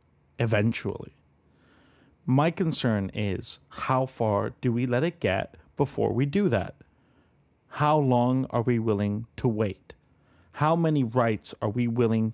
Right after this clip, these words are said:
to let be stripped away? How strong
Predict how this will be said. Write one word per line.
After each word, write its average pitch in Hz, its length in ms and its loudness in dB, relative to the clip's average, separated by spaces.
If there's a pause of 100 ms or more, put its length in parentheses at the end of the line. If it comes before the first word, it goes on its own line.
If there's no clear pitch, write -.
to - 80 -6
let 110 240 0 (220)
be 120 160 -2
stripped - 420 -4
away? 101 380 0 (920)
How 165 160 2
strong 135 720 0